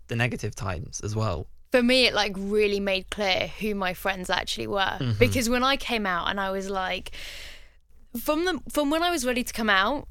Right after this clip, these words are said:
Speaker 2: I was out, out, right?
Speaker 1: Out, out.
Speaker 2: I was out, out. And I was, like, super, like, uptight about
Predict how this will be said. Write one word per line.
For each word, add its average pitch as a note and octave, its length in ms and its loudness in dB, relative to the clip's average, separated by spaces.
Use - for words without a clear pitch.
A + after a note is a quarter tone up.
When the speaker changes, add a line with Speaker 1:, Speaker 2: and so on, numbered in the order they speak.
Speaker 2:
I A3+ 120 8
was G#3+ 200 4
out, F#3 380 4
out, - 600 2
right? G3+ 360 6
Speaker 1:
Out, A2+ 200 2
out. - 380 -4
Speaker 2:
I B3+ 120 12
was A#3 200 0
out, G3 260 4
out. - 400 4
And A#3+ 180 8
I A#3+ 120 8
was, B3 180 0
like, A3 460 0
super, D4+ 960 2
like, A#3 360 2
uptight - 480 0
about A3+ 180 2